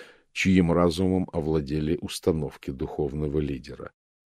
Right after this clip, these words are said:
«Вот как?» — заинтересовалась Эбби. «И что вы пишете?» Рассказы. В основном научная фантастика и фэнтези. Один опубликовали в «Диковинных мирах». «В «Диковинных мирах»?»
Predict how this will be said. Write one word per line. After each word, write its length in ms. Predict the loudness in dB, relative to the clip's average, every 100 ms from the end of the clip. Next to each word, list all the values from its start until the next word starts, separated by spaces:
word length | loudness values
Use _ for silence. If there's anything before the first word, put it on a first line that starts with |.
| _ _
«Вот 380 | 4 10 10 10
как?» — 280 | 4 -2 -2
заинтересовалась 1080 | -4 0 0 0 -8 -8 -6 -4 -4 -6 -10
Эбби. 320 | -10 -10 -12 -18 _ _ 4
«И 80 | 4
что 220 | 8 6
вы 120 | 6
пишете?» 500 | 4 0 -2 -6 -10 _ _ _ _ _ -16
Рассказы. 840 | -10 -6 -4 -4 -2 0 0 -4 -10 _ _ _ -10
В 60 |
основном 400 | -8 -2 0 2
научная 420 | 2 0 0 -2
фантастика 640 | -2 -2 4 4 2 -6 -8
и 80 | -10
фэнтези. 880 | -12 -2 -2 -2 -6 -6 -10 -12 -16 -20 -20 _ _ _
Один 360 | 2 8 8 8
опубликовали 720 | 6 6 6 8 8 8 6
в 100 | 4
«Диковинных 680 | -2 2 4 4 2 0 -2
мирах». 480 | -4 -2 -2 -4 -12 _ _ -12
«В 60 |
«Диковинных 580 | -8 -4 -2 0 -2 -2
мирах»?» 500 | -4 -4 -6 -8